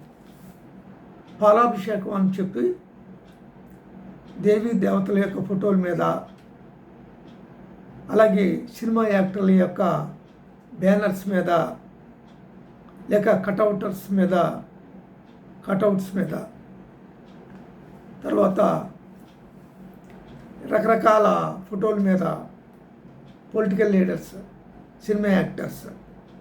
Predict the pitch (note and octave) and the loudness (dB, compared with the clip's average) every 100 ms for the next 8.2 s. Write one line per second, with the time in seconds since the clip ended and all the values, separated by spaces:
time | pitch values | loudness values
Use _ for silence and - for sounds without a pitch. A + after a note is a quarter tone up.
0 | - - - - - - - - - - | -20 -20 -20 -20 -20 -20 -20 -20 -20 -20
1 | - G3+ A3+ A3 A3 F#3 D#3+ - - - | -6 0 2 2 2 2 0 -6 -12 -20
2 | - G3 G3+ G3+ F#3+ F#3+ F3+ D#3 - - | -6 -2 0 -2 -2 0 0 0 -6 -10
3 | - - - - - - - - - - | -14 -20 -20 -20 -20 -20 -20 -20 -20 -4
4 | F#3 G3+ G3+ F#3 G#3+ G3+ F#3+ F#3+ F#3+ A3+ | 2 4 2 0 -2 -2 0 2 2 0
5 | A#3 F3+ - - - - - - - - | -2 -2 -6 -12 -20 -20 -20 -20 -20 -20
6 | - - - - - - - - - F3+ | -20 -20 -20 -20 -20 -20 -20 -14 -8 -4
7 | F3 F#3 F#3+ G3 A3 G#3+ F#3+ G3 F#3 G#3 | -2 0 2 4 4 4 2 0 0 2
8 | E3 D#3+ | 0 -4